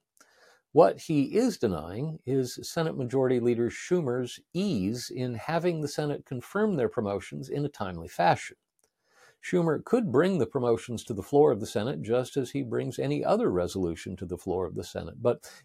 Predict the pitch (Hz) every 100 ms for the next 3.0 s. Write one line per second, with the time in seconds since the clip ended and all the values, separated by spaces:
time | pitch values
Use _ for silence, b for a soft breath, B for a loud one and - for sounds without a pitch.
0 | - 170 175 160 135 123 120 135 170 151
1 | 104 104 117 120 107 113 95 113 113 107
2 | 101 110 98 - 190 185 127 85 -